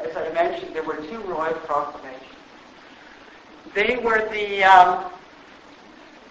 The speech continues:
they were the one, the, uh, they established the property rights of Indians because they had to. Under the Royal Proclamation, they would not have come to Canada and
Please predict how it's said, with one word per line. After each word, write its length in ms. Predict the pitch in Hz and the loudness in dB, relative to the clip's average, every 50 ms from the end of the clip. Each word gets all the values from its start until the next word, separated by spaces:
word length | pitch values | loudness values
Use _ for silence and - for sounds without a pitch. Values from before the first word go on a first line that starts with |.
| - - - - | -20 -20 -8 2
they 200 | 202 226 254 254 | 4 4 4 6
were 200 | 247 254 254 247 | 4 0 0 2
the 120 | 247 226 220 | 0 0 0
one, 500 | 220 220 233 233 233 226 - - - 208 | 4 6 6 8 6 6 4 0 0 -2
the, 220 | 208 208 196 196 196 | -4 -4 0 4 4
uh, 540 | 180 175 170 170 165 - - - - - - - - - - - - - - - - - | 6 8 8 8 8 6 4 0 -2 -6 -8 -12 -18 -20 -20 -20 -20 -20 -20 -20 -12 -6
they 160 | 196 214 220 208 | -2 -2 0 0
established 640 | 208 - - 220 214 220 220 214 214 220 220 - | -2 0 4 6 8 10 10 8 6 2 -2 -4
the 80 | 202 180 | -8 -6
property 500 | - - 202 202 208 202 208 208 190 175 | 4 8 10 10 10 8 4 0 -4 -2
rights 320 | 165 175 175 175 175 - | 0 0 0 0 -2 -4
of 100 | 170 156 | -6 -4
Indians 640 | 165 170 190 208 208 233 254 262 262 269 269 262 - - - - - - - - - - - - - - | -4 -4 -4 -4 -4 0 0 0 0 0 -4 -6 -8 -12 -18 -20 -20 -20 -20 -20 -20 -20 -20 -20 -16 -12
because 340 | 220 220 - 240 233 226 - | -12 -4 2 2 2 4 4
they 160 | 233 220 - | 2 0 2
had 340 | - 226 233 240 240 - - - - | 2 4 4 4 4 4 0 -6 -8
to. 160 | - - - | -10 -10 -8
Under 220 | 170 196 220 220 | -8 -6 -6 -6
the 100 | 208 202 | -4 -2
Royal 340 | 190 190 196 202 208 202 - - | 2 4 4 6 4 2 -2 0
Proclamation, 800 | 196 190 185 190 190 185 185 - 160 165 180 185 - - - - | 2 2 2 2 2 0 -4 -8 -8 -10 -10 -10 -12 -12 -8 -4
they 120 | 185 185 | -4 -2
would 280 | 180 180 196 214 214 208 | -2 -4 -6 -8 -8 -2
not 360 | 202 214 220 226 226 226 220 226 | 0 2 4 4 2 2 0 -4
have 220 | 196 - - - - | -4 -4 -6 -6 -6
come 240 | 190 190 196 190 - | -4 -4 -4 -6 -10
to 60 | - | -14
Canada 760 | - - - 185 180 185 196 196 180 160 147 143 151 - - - - - - - - - - - - - - | -14 -6 -2 0 0 0 0 -2 -2 -2 -2 -4 -4 -6 -10 -16 -18 -20 -20 -20 -20 -20 -20 -20 -20 -10 -4
and 520 | - 175 175 175 175 175 175 175 - - | 0 2 4 4 4 4 2 0 -4 -6